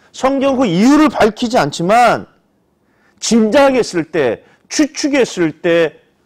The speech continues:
뭘 얘기합니까? 아마 문란한 성범죄자들처럼 타락했을 것이다. 자, 야곱이요. 야곱의 아들 유다가 지금 신앙의 공동체를 떠나는 순간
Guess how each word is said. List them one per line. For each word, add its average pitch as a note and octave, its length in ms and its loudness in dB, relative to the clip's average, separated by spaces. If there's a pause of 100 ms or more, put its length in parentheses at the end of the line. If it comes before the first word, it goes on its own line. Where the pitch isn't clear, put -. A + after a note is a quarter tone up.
(180)
뭘 G#3 380 2
얘기합니까? E3 580 -2
아마 F3+ 520 -2 (720)
문란한 E3+ 800 0
성범죄자들처럼 C3+ 1800 -8
타락했을 A3+ 600 -10
것이다. - 400 -18 (800)
자, - 180 -4 (720)
야곱이요. D#3+ 920 0 (920)
야곱의 G#3+ 440 0
아들 G3 260 0
유다가 F3 400 0
지금 E3 640 -4 (300)
신앙의 A#3+ 560 -2
공동체를 F#3 840 -4
떠나는 G3+ 440 -6
순간 E3+ 680 -4